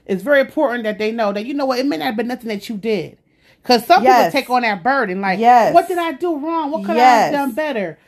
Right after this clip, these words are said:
Speaker 1: So don't
Speaker 2: Mm-hmm.
Speaker 1: take on that burden, like, "Oh, I cheated," and then you think it's something that you didn't know.
Speaker 2: Yes, because that's
Speaker 1: I
Speaker 2: what
Speaker 1: didn't
Speaker 2: it
Speaker 1: do anything.
Speaker 2: Yes,
Speaker 1: You're
Speaker 2: because
Speaker 1: the
Speaker 2: that's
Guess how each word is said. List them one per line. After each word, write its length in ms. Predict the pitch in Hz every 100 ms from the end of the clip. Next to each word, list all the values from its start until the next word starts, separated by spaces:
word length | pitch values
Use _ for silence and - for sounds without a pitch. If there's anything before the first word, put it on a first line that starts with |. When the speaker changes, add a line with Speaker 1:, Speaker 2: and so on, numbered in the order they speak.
| _ _
Speaker 1:
So 320 | - 254 196
don't 280 | 220 320 247
Speaker 2:
Mm-hmm. 60 |
Speaker 1:
take 140 | 349 294
on 160 | 285
that 240 | 262 233 190
burden, 320 | 285 233 208
like, 200 | 196 185
"Oh, 160 | 240 240
I 180 | 226
cheated," 340 | 226 - 269 208
and 80 | 202
then 80 |
you 100 | 214
think 200 | 220 247
it's 140 | 202 -
something 200 | 247 208
that 180 | 202 285
you 100 | 262
didn't 240 | 214 220
know. 160 | 349 202
Speaker 2:
Yes, 240 | 302 254
because 220 | 233 311
that's 220 | 269 311 349
Speaker 1:
I 40 |
Speaker 2:
what 100 | 330
Speaker 1:
didn't 200 | 320 285
Speaker 2:
it 60 | 233
Speaker 1:
do 160 | 302 285
anything. 600 | 349 339 - 240 202 185
Speaker 2:
Yes, 200 | 254 247
Speaker 1:
You're 120 | 349
Speaker 2:
because 120 | 392
Speaker 1:
the 60 | 320
Speaker 2:
that's 240 | 226 220